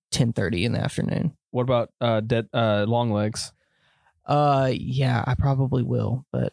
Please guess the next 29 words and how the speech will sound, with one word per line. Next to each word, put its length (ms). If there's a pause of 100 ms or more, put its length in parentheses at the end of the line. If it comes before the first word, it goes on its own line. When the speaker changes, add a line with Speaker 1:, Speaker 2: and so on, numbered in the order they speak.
(160)
Speaker 1:
I, 640 (120)
Speaker 2:
That's 220
a 20
Speaker 1:
yeah. 40
Speaker 2:
Maiden 220
Alley 200
watch. 340
We'll 80
go 100
see 140
it 80
together. 280
Speaker 1:
<sighs> 20
Speaker 2:
Hold 240
your 80
hand. 160 (100)
Speaker 1:
Man. 400 (220)
Speaker 2:
Um, 520 (680)
all 80
right. 220
Well, 120
that 80
brings 200
us 100
to 80
what 160
we've 100
been 160
watching. 420